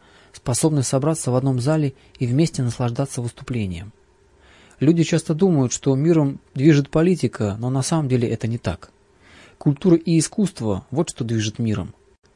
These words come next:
Эмоции, а не рассудок, затрагивают самые глубинные струны человеческой души.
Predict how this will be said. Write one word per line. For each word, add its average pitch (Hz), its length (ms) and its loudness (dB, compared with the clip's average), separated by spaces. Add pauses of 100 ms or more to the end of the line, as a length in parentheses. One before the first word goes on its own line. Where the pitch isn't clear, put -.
(360)
Эмоции, 117 600 2
а 107 100 0
не 107 100 4
рассудок, 131 540 0
затрагивают 110 540 0
самые 143 280 2
глубинные 117 500 2
струны 131 340 2
человеческой 107 580 -2
души. 107 440 -2